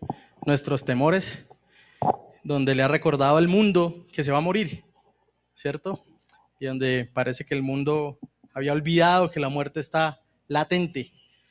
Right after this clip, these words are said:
no solo por esta enfermedad, sino porque vivimos demasiado confiados. Eh, se nos olvida que los días nuestros en esta tierra están contados para la gloria de Dios.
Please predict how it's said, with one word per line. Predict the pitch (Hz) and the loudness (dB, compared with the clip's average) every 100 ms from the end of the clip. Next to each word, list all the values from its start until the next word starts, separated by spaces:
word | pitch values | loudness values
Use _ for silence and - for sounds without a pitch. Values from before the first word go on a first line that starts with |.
| _ _ _ | _ _ _
no | 143 135 | -10 -6
solo | 160 151 143 | -2 -2 -2
por | 139 123 - _ | -4 -4 -10 _
esta | 131 143 | -10 -10
enfermedad, | 139 151 139 127 135 | -8 -6 -6 -4 -6
sino | 139 143 135 123 _ _ _ _ _ _ _ | -8 -10 -12 -14 _ _ _ _ _ _ _
porque | 135 123 - 135 127 113 _ | -10 -8 -4 -2 -2 -6 _
vivimos | 131 135 143 151 | -6 -4 -2 -2
demasiado | 160 143 127 143 143 | -2 -4 -2 -2 -2
confiados. | 156 135 - 135 143 143 - - _ _ _ _ _ _ _ _ _ | -4 -10 -6 -4 -4 -6 -10 -16 _ _ _ _ _ _ _ _ _
Eh, | 127 120 117 117 - - - - | -16 -14 -14 -16 -20 -14 -14 -14
se | - 131 | -14 -10
nos | 120 | -8
olvida | 123 120 123 131 | -8 -4 -4 -4
que | - 123 107 _ _ _ _ _ _ _ | -6 -12 -14 _ _ _ _ _ _ _
los | 127 120 | -14 -6
días | 127 131 - - _ _ | -4 -4 -6 -16 _ _
nuestros | 139 147 - 127 | -6 -6 -6 -10
en | 120 | -10
esta | 120 - | -10 -12
tierra | 123 135 | -10 -10
están | 135 - 131 | -10 -12 -12
contados | 143 131 143 135 - - - _ _ _ _ _ _ | -12 -12 -8 -10 -10 -18 -20 _ _ _ _ _ _
para | - 120 | -12 -8
la | 117 | -8
gloria | 113 123 127 131 | -6 -4 -2 -2
de | 120 | -4
Dios. | 113 110 - - | -6 -8 -12 -16